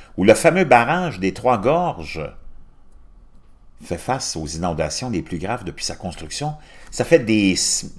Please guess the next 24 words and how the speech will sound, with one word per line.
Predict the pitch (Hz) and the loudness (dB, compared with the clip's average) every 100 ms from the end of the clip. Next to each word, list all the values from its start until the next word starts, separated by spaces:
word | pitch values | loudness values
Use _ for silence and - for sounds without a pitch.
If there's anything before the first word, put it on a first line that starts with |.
| 90 117 - | -14 -14 -14
deux | 120 254 | 2 4
mois | 185 131 202 | 4 2 0
qu'il | 190 165 | -2 -10
pleut | 104 135 151 | -4 0 0
en | 90 | 0
Chine | - 160 147 | -4 -6 -4
comme | 95 80 | -4 -4
c'est | 92 76 - | -10 -12 -2
pas | 151 | -2
possible | 151 185 - 151 160 113 | 0 -2 -2 -4 -4 -4
dans | 85 78 | -6 -6
cette | - 92 - | -10 -12 -8
partie, | 101 - - 131 147 - - - | -10 -8 -10 -10 -10 -12 -12 -6
certaines | 117 - 123 | -6 0 0
parties | 117 87 101 | 0 -2 -2
de | |
la | 87 | -2
Chine. | 76 139 131 | -2 -6 -6
On | |
n'a | 80 78 | -6 -8
jamais, | 95 123 113 98 | -6 -4 -4 -6
jamais | 82 80 | -6 -6
vu | 78 | -8
ça. | - 135 | -4 -4